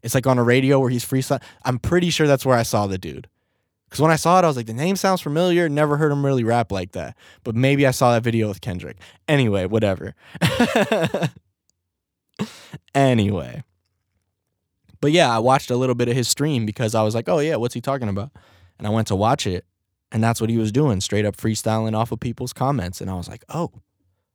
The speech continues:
I could probably do that. I could probably do that." Hell yeah. So shout out to you.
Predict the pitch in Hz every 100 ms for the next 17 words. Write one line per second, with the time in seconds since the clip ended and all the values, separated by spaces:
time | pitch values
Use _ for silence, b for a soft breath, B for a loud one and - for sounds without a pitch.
0 | _ _ - 139 131 101 90 95 73 78
1 | _ _ _ _ _ _ _ _ _ _
2 | _ _ _ _ _ _ _ b b b
3 | b _ - 113 147 104 98 143 123 120
4 | _ _ _ _ _ _ _ _ _ _
5 | _ _ _ _ _ _ _ _ _ _
6 | _ _ _ _ _ _ _ 90 - -
7 | - 113 _ _ _ _ _ _ _ _
8 | _ _ _ _ _ _ - 123 - 113
9 | 101 - 98 98